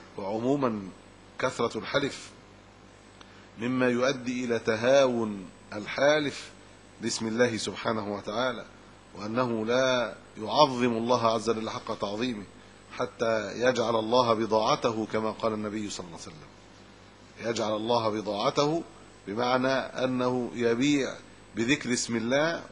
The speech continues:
ويربح بذكر اسم الله، لا لأجل الذكر بل لأجل غرض الدنيا. فهذا يدل على خفة الدين، ولذا كان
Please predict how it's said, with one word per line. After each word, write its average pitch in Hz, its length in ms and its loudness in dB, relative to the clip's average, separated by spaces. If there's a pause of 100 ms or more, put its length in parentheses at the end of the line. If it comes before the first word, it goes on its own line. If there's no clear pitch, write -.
ويربح 135 1080 4
بذكر 127 400 0
اسم 123 220 -2
الله، 139 380 2 (480)
لا 156 560 4
لأجل 127 680 0 (100)
الذكر 113 440 -2 (260)
بل 123 180 2
لأجل 113 420 0
غرض 107 300 2
الدنيا. 95 520 -8 (920)
فهذا 131 640 2
يدل 123 340 -2
على 110 240 0
خفة 117 420 -4
الدين، 104 460 -4 (720)
ولذا 113 400 2
كان 117 480 2